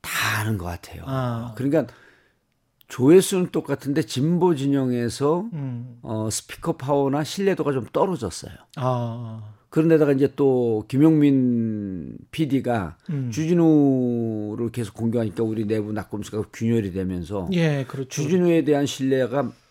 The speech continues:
Speaker 1: 많이 떨어지고,
Speaker 2: 음.
Speaker 1: 그러니까 주진우하고 이제 김어준 총 공장장하고는 거의 한 묶음으로 이렇게 움직이거든요.
Speaker 2: 예.
Speaker 1: 그래서 같이 신뢰가 떨어지니까 그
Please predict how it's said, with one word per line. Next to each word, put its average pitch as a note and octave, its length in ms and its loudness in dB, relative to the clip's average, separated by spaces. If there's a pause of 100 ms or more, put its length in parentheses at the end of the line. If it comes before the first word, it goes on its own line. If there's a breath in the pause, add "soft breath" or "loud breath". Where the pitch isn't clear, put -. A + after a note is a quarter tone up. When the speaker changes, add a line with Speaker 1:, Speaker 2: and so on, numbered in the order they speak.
(140)
Speaker 1:
많이 F3 280 -4
떨어지고, A2 560 -2 (120)
Speaker 2:
음. D3 380 -2
Speaker 1:
그러니까 F3 300 0 (120)
주진우하고 D3 580 0
이제 B2 500 0
김어준 B2+ 400 -2
총 B2 480 -4
공장장하고는 A#2+ 800 -2 (240 soft breath)
거의 B2 400 2
한 A#2 180 -6
묶음으로 F3 280 -2
이렇게 - 180 -2
움직이거든요. G2 840 -4 (120)
Speaker 2:
예. D#3 60 4 (140)
Speaker 1:
그래서 C#3 220 -2
같이 C3 240 -10
신뢰가 C#3+ 440 -2
떨어지니까 G2 800 -8 (1700 loud breath)
그 E3 340 4